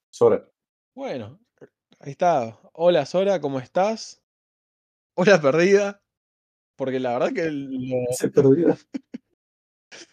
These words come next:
Speaker 2: los
Speaker 1: Está
Speaker 2: animadores
Speaker 1: Midjourney también.
Speaker 2: no sé, ¿cómo se llama? Bueno, mm, Midjourney en, en menor medida, pero Sora la, la está queriendo vender Altman con
Speaker 1: Sí, no,
Speaker 2: todas
Speaker 1: la,
Speaker 2: sus ganas.
Speaker 1: la pelota en menor medida. Ponete a ver las cosas que se hacen con Midjourney.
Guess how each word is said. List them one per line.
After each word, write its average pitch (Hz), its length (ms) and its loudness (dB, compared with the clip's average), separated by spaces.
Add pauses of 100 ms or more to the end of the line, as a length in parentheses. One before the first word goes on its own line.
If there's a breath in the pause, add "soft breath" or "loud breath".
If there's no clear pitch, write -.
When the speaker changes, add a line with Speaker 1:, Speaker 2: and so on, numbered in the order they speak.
Speaker 2:
los 135 140 -2
Speaker 1:
Está 147 100 -10
Speaker 2:
animadores 147 500 2
Speaker 1:
Midjourney 135 460 4
también. 98 280 -8 (240)
Speaker 2:
no 156 180 -2
sé, 127 600 2
¿cómo 156 180 -4
se 165 100 -6
llama? 208 280 -8 (100)
Bueno, 135 300 -2
mm, 113 880 -20
Midjourney 202 480 -8
en, 151 160 -6
en 131 160 -6
menor 135 560 -6
medida, 113 460 -4
pero 110 260 -8
Sora 156 360 -4
la, 110 180 -6
la 107 120 -12
está 127 140 -8
queriendo 127 320 -4
vender 113 320 -6
Altman 151 420 -10
con - 100 -16
Speaker 1:
Sí, 117 100 -2
no, 101 140 -2
Speaker 2:
todas 135 60 -4
Speaker 1:
la, 82 80 -6
Speaker 2:
sus - 100 -20
ganas. - 160 -6
Speaker 1:
la - 120 -20
pelota 110 260 2
en 92 60 -6
menor 92 220 -6
medida. 95 440 -6 (120)
Ponete 101 240 -2
a 117 40 8
ver 113 80 4
las 101 120 -2
cosas 107 180 -6
que 98 60 -10
se 98 80 -10
hacen 107 180 -6
con 95 140 -2
Midjourney. 110 540 -2